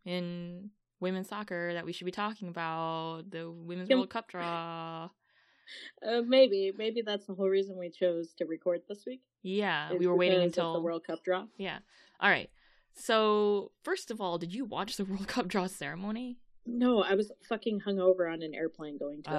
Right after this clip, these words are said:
Speaker 2: Atlanta.
Speaker 1: right. Well, it was, they had this little introduction thing where a bunch of dancers came out and danced on, like, a, a projected soccer field, and it looked like,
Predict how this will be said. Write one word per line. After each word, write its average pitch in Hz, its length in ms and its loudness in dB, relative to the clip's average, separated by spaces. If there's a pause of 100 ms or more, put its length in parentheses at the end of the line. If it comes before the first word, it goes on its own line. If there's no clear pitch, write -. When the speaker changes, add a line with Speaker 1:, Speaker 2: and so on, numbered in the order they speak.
Speaker 2:
Atlanta. 143 280 -4
Speaker 1:
right. 139 380 -6
Well, 185 600 0
it 190 260 -2
was, 233 460 -4
they 208 100 -2
had 208 240 -4
this 262 380 -6
little 202 160 -2
introduction 165 600 -4
thing 156 380 -8 (320)
where 160 460 2
a 151 60 -8
bunch 170 200 -6
of 175 60 -10
dancers 160 480 -6
came 165 200 -10
out 147 240 -6
and 156 100 -8
danced 151 400 -8
on, 147 460 -10
like, 143 280 -8
a, - 320 -8
a 151 80 -6
projected 156 720 -6
soccer 156 320 -8
field, 139 380 -10
and 151 200 -8
it 147 100 -12
looked 170 380 -6
like, 147 600 -6